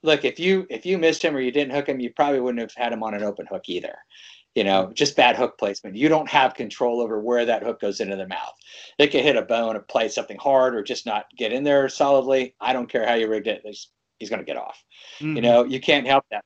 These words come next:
Speaker 1: But at least I had the confidence knowing I can throw that T R D places that I can't throw it with an open hook.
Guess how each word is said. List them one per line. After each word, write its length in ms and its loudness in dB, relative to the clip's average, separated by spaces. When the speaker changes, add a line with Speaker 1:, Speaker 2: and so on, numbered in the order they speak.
Speaker 1:
But 340 4
at 160 -6
least 340 0
I 140 2
had 160 0
the 60 -10
confidence 520 -4
knowing 240 -2
I 120 -4
can 180 -12
throw 560 6
that 280 2
T 160 -4
R 140 0
D 400 -6
places 480 0
that 160 -2
I 120 0
can't 320 -8
throw 180 -4
it 60 -8
with 120 -10
an 120 -10
open 200 -8
hook. 220 -14